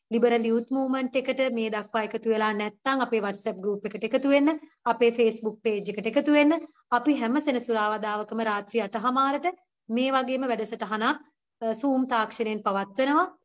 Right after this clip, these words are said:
ඉතින් ඒ දේවල් වලට අපිත් එක්ක එකතු වෙලා වැඩ කරන්න. මීට අමතරව අපි ගොඩක් වැඩ ලිබරල් යූත් මූව්මන්ට් එකෙන් කරනවා.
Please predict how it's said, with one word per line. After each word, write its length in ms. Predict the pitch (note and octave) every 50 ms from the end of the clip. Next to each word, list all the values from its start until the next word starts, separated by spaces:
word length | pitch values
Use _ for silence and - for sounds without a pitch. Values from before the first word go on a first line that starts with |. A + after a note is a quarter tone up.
| _ _
ඉතින් 280 | - B3 A3+ C4+ C4 C4
ඒ 160 | B3 B3+ C#4+
දේවල් 300 | B3+ C#4+ C#4 C4 C4 B3+
වලට 180 | B3 B3 A#3+ B3
අපිත් 280 | A3+ - A#3 A3+ -
එක්ක 80 | A3 G3
එකතු 240 | G3 - G#3+ - G#3+
වෙලා 160 | G#3 G#3 G#3
වැඩ 200 | G3+ G3+ F#3+ G3+
කරන්න. 340 | G3+ A3+ A#3 B3 C4+ D4 C#4+
මීට 180 | B3+ A#3+ A#3 A#3
අමතරව 260 | A#3 A#3 A3+ A3+ A#3
අපි 140 | A3+ A#3 A#3+
ගොඩක් 500 | G3 A3+ A3+ C4 D4+ D#4+ D#4+ - - -
වැඩ 180 | A#3+ A3 G3 A3+ D4 E4+ - _ _ _ _
ලිබරල් 340 | - B3 A3 A#3+ A#3 A#3 A3+
යූත් 220 | A3+ A3+ A3+ A3+ -
මූව්මන්ට් 380 | A3+ A3+ A3+ A3+ A3 G#3 G#3
එකෙන් 220 | A3+ G#3+ G3+ G3+ G3+
කරනවා. 420 | - C#4 C#4 C#4+ C#4+ D4 D4+